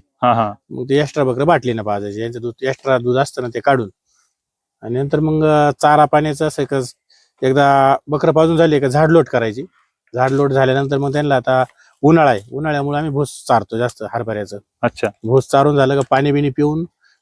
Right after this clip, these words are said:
Speaker 2: मग सावलीला बसतात त्या. असं, आणि पावसाळा जर असन, म्हणजे थंड वातावरण असन, तर दिवसभर चरायला असतात शेळ्या.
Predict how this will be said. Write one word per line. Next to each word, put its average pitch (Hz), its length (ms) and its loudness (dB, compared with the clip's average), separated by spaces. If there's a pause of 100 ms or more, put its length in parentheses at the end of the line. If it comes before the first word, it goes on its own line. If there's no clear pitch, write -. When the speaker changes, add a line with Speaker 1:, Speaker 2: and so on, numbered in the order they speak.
(120)
Speaker 2:
मग 127 80 -8
सावलीला 156 400 4
बसतात 131 360 -2
त्या. 101 100 -12 (840)
असं, 113 160 -8
आणि 117 140 -6
पावसाळा 160 380 4
जर 170 100 6
असन, 185 300 2 (300)
म्हणजे 139 240 -4 (300)
थंड 160 160 2
वातावरण 165 400 4
असन, 175 260 0 (340)
तर 147 40 -2
दिवसभर 180 400 6
चरायला 139 400 2
असतात 120 220 -6
शेळ्या. 101 220 -16